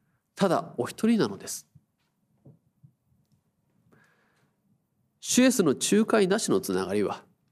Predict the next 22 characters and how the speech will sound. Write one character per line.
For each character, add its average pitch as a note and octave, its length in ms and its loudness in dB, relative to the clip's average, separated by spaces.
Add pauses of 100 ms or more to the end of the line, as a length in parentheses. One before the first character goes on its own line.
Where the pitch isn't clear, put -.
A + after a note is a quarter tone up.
(560)
す - 180 -2
ぐ A3+ 100 4
に E3+ 100 2
壊 G3 220 -2
れ A#3 60 -2
て - 80 0
し - 140 -4
ま G#2 80 0
い - 40 -4
ま - 120 -10
す。 - 260 -10 (1600)
私 F3 240 2
た F#3 100 2
ち E3+ 80 2
は D3+ 80 2
手 C4 160 0
を B3 100 4
結 F3+ 260 0
ぶ F3+ 220 -2 (1300)
は - 160 -2
ず D3 140 0
が、 - 200 -4